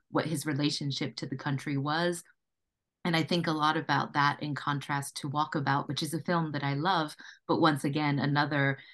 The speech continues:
you know, cult film that has been seen through the eyes of someone who's not Australian, and just really wondering a lot about,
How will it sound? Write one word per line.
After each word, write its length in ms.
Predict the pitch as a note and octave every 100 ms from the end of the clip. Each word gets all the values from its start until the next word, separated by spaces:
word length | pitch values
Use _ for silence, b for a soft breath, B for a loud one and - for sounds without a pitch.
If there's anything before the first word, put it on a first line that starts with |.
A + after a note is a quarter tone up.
| B
you 120 | -
know, 160 | C#3+ C3+
cult 320 | C3 D#3+ D#3
film 340 | - E3 D#3+ C#3+
that 120 | C3+
has 160 | D3+
been 180 | - C#3+
seen 340 | C3+ D#3 D3+ C#3
through 180 | D3+
the 140 | C#3 C#3
eyes 280 | C#3 C#3+ C#3
of 100 | -
someone 460 | D#3 C#3+ C#3+ C#3
who's 200 | C3 C#3
not 280 | D3 D3+ F3+
Australian, 680 | D#3+ C#3+ - D3+ C#3+ C#3+ C#3+ B B B -
and 140 | F#3
just 200 | G#3+ A3
really 380 | F#3 G#3 F#3+ F3
wondering 540 | D#3 D#3 D#3+ D#3+ C#3+
a 80 | C#3
lot 340 | C3+ C#3 D3 C#3+
about, 380 | C3+ C3+ C#3